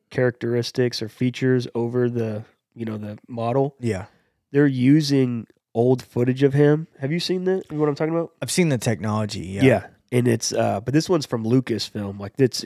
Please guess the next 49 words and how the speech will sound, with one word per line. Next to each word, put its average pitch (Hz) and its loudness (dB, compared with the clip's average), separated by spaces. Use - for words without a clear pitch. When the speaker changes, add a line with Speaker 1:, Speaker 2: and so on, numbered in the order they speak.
Speaker 1:
kind 127 0
of, - -18
kind 147 2
of, 131 -2
they're 131 4
doing 143 4
their 113 2
own 127 4
technology 110 -6
where 131 -6
they're 131 2
using, 135 2
'cause 120 -2
they 123 2
have 127 2
all 127 4
this 127 2
archive 117 0
of 107 -8
old 120 -2
Harrison 123 -4
Ford 123 -6
videos. 110 -10
Like, 113 -10
he's, 123 0
uh, 104 -2
you 120 -6
know, 120 2
he's 131 0
been 135 4
in 120 2
a 107 -4
bunch 117 -2
of, 98 -8
well, 117 -2
I - 0
mean, 104 -4
uh, 104 -10
well, 104 -8
Lucas, 117 -2
but 98 -12
he's 120 -6
also 127 0
been 110 -6
with, 104 -6
uh, 101 -8
Steven 123 -6
Spielberg 110 -6
with, 104 -10